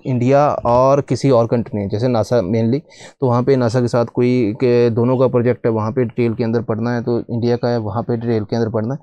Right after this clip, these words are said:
इसके लिए इतनी, अ, डिटेल, अ, सफिशिएंट है हमारे लिए। तो स्पेस स्टेशन क्या है, जो only second after international space station हमने लॉन्च किया था, ठीक है, वो already हमने पढ़ लिया। उसका लाइफ स्पैन,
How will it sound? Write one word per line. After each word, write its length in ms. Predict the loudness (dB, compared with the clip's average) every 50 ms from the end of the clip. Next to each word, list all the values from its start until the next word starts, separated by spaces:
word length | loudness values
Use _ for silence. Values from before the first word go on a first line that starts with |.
| _ -20 -20 -20 _ -6
इसके 220 | -6 -2 0 0
लिए 160 | 2 2 2
इतनी, 260 | 0 0 -2 -2 0 -2
अ, 340 | -2 -2 -2 0 0 0
डिटेल, 340 | -2 -4 -2 -2 0 0 0
अ, 360 | -2 -4 -4 -4 -2 -2 -2
सफिशिएंट 480 | -2 -4 -6 -6 -6 -6 -6 -6 -4 -4
है 60 | -4
हमारे 240 | -4 -4 -4 -4 -4
लिए। 200 | -4 -4 -4 -4 -6 _ _ -20 -20 -20 -20 -8 _
तो 80 | -2 -2
स्पेस 320 | -2 -2 _ 0 0 2
स्टेशन 380 | 2 0 0 0 0 0 -2 -2
क्या 260 | 0 0 0 0 0
है, 140 | -4 -8 -12 _ _ _ _ _ _ _ _ -8
जो 260 | -2 0 0 0 0 -2
only 240 | -2 2 2 2 2
second 380 | 2 0 -2 0 0 0 -2 -2 0 -2
after 280 | -2 -2 0 0 2 2
international 480 | 2 0 0 0 0 -2 0 0 -2 -4
space 220 | -2 0 -2 -2
station 200 | 0 -2 -4 -2
हमने 320 | -2 -2 -2 -2 -2 -2 -2
लॉन्च 280 | -2 -2 -2 -2 -4
किया 220 | -4 -2 -2 -2 0
था, 160 | -2 -6 -8 -10 _ _ _ -6
ठीक 120 | -2 -2
है, 80 | -2 -2
वो 280 | -2 -2 0 0 0 0
already 280 | 0 -2 -2 0 0
हमने 180 | 0 0 -2 0
पढ़ 160 | -2 -2 -2
लिया। 180 | -2 -4 -4 -6 -8 _ -20 -20 -20 -20 -20 _ _ -4
उसका 220 | -4 0 2 2
लाइफ 200 | 4 4 2 0
स्पैन, 260 | 0 -2 -2 -2 -2